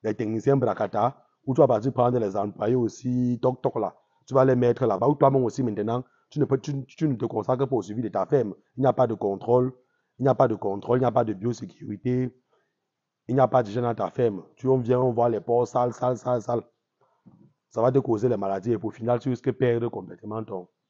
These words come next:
investissement. On se comprend ? Voilà. Donc, ça veut dire qu'il faut veiller sur tous ces aspects-là. Et aussi, un aspect maintenant important en engraissement,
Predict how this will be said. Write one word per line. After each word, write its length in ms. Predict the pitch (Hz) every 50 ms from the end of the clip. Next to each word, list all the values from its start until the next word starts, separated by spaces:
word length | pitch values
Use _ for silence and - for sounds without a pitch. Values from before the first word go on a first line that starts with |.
| -
investissement. 680 | 101 104 107 104 95 82 - - - - 90 90 92 87 _ _ _ _ _ _ -
On 100 | 110 110
se 80 | 104 110
comprend ? 380 | 107 101 92 95 98 98 101 _ _ _ _ _ _ -
Voilà. 300 | 92 95 95 92 82 - _ _ _ _ _ -
Donc, 100 | 101 -
ça 80 | 110
veut 100 | 117 143
dire 100 | 135 131
qu'il 120 | 123 151 143
faut 340 | - 139 139 139 - - _ _ _ _ _ _ _
veiller 220 | 104 104 110 127 143
sur 160 | - 120 107
tous 180 | - 147 151 143
ces 260 | - - 139 123 104
aspects-là. 440 | 98 85 - - - 107 101 98 82 - _ _ _ _ _ _ -
Et 60 | 131
aussi, 220 | 151 156 131 147
un 40 | 143 131
aspect 200 | 110 - - 135
maintenant 240 | 127 107 113 127
important 540 | 131 117 - - 104 98 98 - 123 127 131 127 _ _ _ -
en 140 | 104 104
engraissement, 640 | 101 98 95 90 101 90 - 107 101 107 117 120